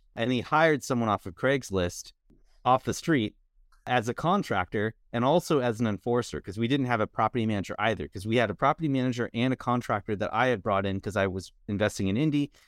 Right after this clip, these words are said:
and he's from California, and he flew out there on his own without telling me. And then he ended up, um, firing my property manager, and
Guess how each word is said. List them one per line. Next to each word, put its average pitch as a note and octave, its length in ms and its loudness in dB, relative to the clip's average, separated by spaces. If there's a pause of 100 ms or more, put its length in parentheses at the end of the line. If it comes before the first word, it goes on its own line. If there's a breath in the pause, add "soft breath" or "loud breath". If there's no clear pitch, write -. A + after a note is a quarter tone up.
(120 soft breath)
and G#2+ 100 -2
he's C#3+ 180 0
from C3+ 140 -2
California, A#2+ 640 0
and G#2+ 100 0
he G#2 100 -4
flew B2 240 -2
out A#2 180 4
there A#2+ 120 0
on G#2 100 0
his A2 140 -4
own C#3+ 300 -2 (100)
without G#2 220 2 (260)
telling C3+ 240 0
me. D3+ 200 -2 (280)
And A2 140 -2
then A#2+ 80 0
he C3 160 0
ended C3 240 2
up, B2 260 0
um, G2+ 360 0 (100)
firing D3 340 4
my D3 140 0
property D3 380 0
manager, A#2 500 -2 (640)
and B2 560 2